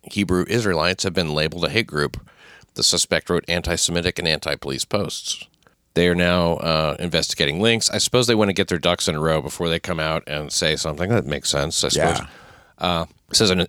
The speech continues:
Speaker 1: an assailant involved in the prolonged firefight in Jersey City that left six people dead, including one police officer, was linked on Wednesday to the Black Hebrew Israelite movement and had published anti-Semitic posts online." So I guess they,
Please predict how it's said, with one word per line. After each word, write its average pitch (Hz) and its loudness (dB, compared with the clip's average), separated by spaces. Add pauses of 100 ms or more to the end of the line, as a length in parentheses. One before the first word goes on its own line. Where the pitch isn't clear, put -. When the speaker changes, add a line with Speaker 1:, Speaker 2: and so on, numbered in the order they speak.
Speaker 1:
an 95 2
assailant 98 4
involved 87 4
in 76 -2
the 73 -4
prolonged 76 0
firefight 76 0
in 73 -4
Jersey 73 -2
City 71 0
that 67 0
left 76 2
six - -4
people 80 -4
dead, 101 0
including 82 -2
one 92 0
police 104 -2
officer, 87 2 (260)
was 80 0
linked 113 2
on 87 2
Wednesday 92 2
to 95 -2
the 82 -2
Black 92 -2
Hebrew 82 -4
Israelite 73 -4
movement 87 -4 (680)
and 120 4
had - 0
published 95 2
anti-Semitic 78 -4
posts - -6
online." 82 -4
So 76 -2
I 76 -2
guess 101 -2
they, 139 2